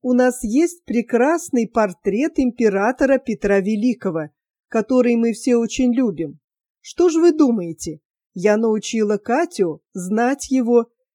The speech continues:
и теперь, если кто-нибудь спросит у неё: "Катя, где Пётр Великий?", она тотчас посмотрит прямо на портрет и поднимет свой крошечный пальчик, чтобы показать на него.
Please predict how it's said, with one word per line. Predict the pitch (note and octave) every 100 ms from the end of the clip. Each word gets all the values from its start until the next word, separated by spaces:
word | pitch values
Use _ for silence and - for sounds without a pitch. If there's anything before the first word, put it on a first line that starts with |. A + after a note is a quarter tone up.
| _
и | C4+ C4+
теперь, | D#4 D4+ C#4+ A3+
если | G3+ A#3 B3 A3+ G#3+
кто-нибудь | - - A#3+ A3 F#3 G#3 G3+
спросит | - A#3 A3+ F4 - A3+ A3
у |
неё: | G#3+ G#3+ G3 F#3 - _ _
"Катя, | - C#4 G3 F3 D#3
где | F#3 F3+ D#4
Пётр | - F4+ C#4+ A#3+ A3+
Великий?", | A#3 B3 A3+ - E3+ D3+ _ _ _ _ -
она | D#4 E4 G4
тотчас | - E4 B3+ - A3 -
посмотрит | A#3+ A3+ - G3+ A#3+ D4 E4+
прямо | - E4+ D#4 D4
на | D4
портрет | - C#4+ C#4 - B3+ B3+ - _ _ -
и | D#4+
поднимет | F4+ G#3+ F3+ E3+ B3 F4 D#4 D4+
свой | - G#3 G3+
крошечный | G3+ G3+ F#3+ F#3+ E3+ G3+ F#3
пальчик, | - F3+ A#3+ C#4+ - D4 - _ _
чтобы | - - F4+ F#4+
показать | F#4 D4+ G#3+ F3 F#3 F#3+ G3+
на | F#3+
него. | G3 F3 F#3 F3